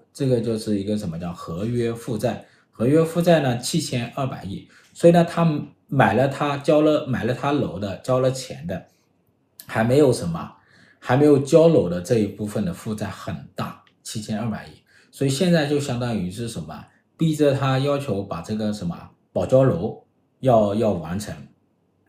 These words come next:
要把，要，要他这个赶紧把这个楼要建好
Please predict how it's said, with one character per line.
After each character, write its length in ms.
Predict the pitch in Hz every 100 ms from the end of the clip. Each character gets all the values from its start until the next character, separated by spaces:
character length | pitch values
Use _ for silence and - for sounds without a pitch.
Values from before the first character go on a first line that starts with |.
| _ -
要 180 | 131
把， 180 | 123 110 107
要， 280 | 131 117 131
要 120 | 131
他 220 | 127 120
这 100 | 120
个 160 | 113 107
赶 240 | 101 127
紧 140 | 123
把 100 | 107
这 100 | 87
个 80 | 113
楼 240 | 101 85 95
要 80 | 104
建 280 | - 160
好 300 | 131 - -